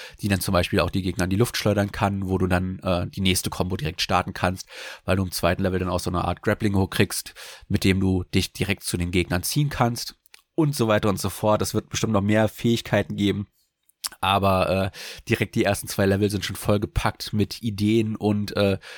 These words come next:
Spielreichtum, dass, äh, äh, ich gar nicht weiß, wie es da noch weitergehen soll. Und, äh, ja, ich bin sehr gespannt, was mich da noch erwartet. Aber wie gesagt, es ist vollgepackt mit Inhalt. Und, äh,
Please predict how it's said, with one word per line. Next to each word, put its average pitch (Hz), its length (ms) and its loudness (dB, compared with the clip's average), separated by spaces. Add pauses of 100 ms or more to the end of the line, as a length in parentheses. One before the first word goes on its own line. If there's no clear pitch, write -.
(120)
Spielreichtum, 104 1080 2 (120)
dass, - 420 0
äh, 98 60 2 (420)
äh, 92 40 4
ich 98 140 0
gar 101 120 2
nicht 104 160 -6
weiß, 104 200 2
wie 113 40 -2
es - 80 -4
da 98 100 2
noch 95 120 0
weitergehen 98 460 2
soll. 95 240 4 (720)
Und, 98 440 0
äh, 90 280 2 (420)
ja, 101 120 2
ich 87 100 -2
bin 104 100 -4
sehr 95 160 2
gespannt, 92 360 -2
was 92 140 0
mich 95 120 -4
da 90 100 0
noch 87 140 -2
erwartet. 82 340 -2
Aber 98 280 2 (100)
wie 113 240 0
gesagt, 92 300 2
es 98 80 -4
ist 104 120 -2
vollgepackt 147 760 0
mit 127 120 -2
Inhalt. 135 500 0 (1120)
Und, 107 420 0
äh, 110 280 2